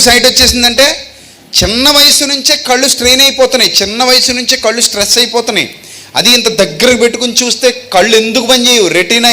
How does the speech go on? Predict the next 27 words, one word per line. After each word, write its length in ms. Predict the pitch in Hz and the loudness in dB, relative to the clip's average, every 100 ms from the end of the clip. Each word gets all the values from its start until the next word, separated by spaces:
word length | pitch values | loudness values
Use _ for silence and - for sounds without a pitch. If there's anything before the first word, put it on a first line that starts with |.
| 226 | 0
ఎందుకు 220 | 220 247 240 | 0 2 2
పనిచేయదు? 320 | 233 233 220 | 2 0 0
మీరు 120 | 208 175 | -2 0
చూడండి, 360 | 190 247 202 190 240 - - - 180 | 2 2 2 2 2 -2 -14 -6 -2
పదేళ్ల 460 | 185 190 220 277 269 | 2 4 4 4 4
పాటు, 260 | 247 254 240 147 - 180 | 2 4 0 -2 -2 -2
పదేళ్ల 400 | 185 190 240 262 220 | 2 4 4 2 2
వయసు 200 | 233 247 | 2 0
వచ్చేంత 300 | 240 240 226 233 | 0 0 0 -2
వరకు 180 | 214 226 | 0 0
మీ 60 | 214 214 | -2 2
పిల్లలకి 320 | 208 226 208 208 | 2 2 2 0
సెల్ 180 | 202 196 | 0 2
ఫోన్లు 200 | 220 202 | 0 0
ఇచ్చారంటే 480 | 202 208 190 185 202 160 - - - - 139 165 | 2 2 2 2 2 2 -2 -18 -20 -14 -2 -2
ఆ 20 | 180 | 0
తర్వాత 280 | 185 202 233 233 | 2 4 2 2
మీరు 120 | 233 220 | -2 0
కంటి 220 | 190 196 226 | 0 2 2
హాస్పిటల్ 360 | 214 214 208 202 | 2 0 -2 -2
చుట్టూ 160 | 208 220 - 185 | -6 -8 -4 -2
తిరుగుతూనే 520 | 196 202 220 233 233 | 0 0 0 2 2
ఉండాలి. 240 | 135 87 - - - - - - - - | 0 -4 -8 -20 -20 -20 -20 -20 -10 -2
ఇది 80 | 185 156 | 2 4
నిజం, 200 | 175 202 151 | 4 4 2
రాసి 200 | 165 - | 0 -2
పెట్టుకోండి. 400 | 175 - 104 - | -6 -4 -8 -8